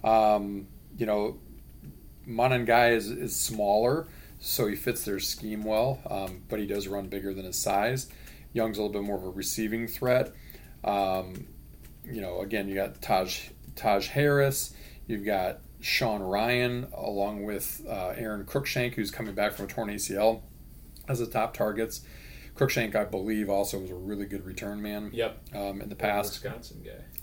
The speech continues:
Speaker 1: Tight end's a little bit of a question mark, but Johnny Langan, um,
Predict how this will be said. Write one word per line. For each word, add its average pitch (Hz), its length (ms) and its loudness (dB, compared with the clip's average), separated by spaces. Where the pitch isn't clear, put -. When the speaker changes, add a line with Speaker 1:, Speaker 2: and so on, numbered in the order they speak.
Speaker 1:
Tight 120 240 2
end's 110 200 -2
a 107 40 -2
little 110 180 0
bit 113 100 0
of 107 60 -2
a 110 40 -2
question 120 320 4
mark, 120 220 2
but 101 140 -2
Johnny 104 240 -4
Langan, 101 440 -4
um, 98 440 0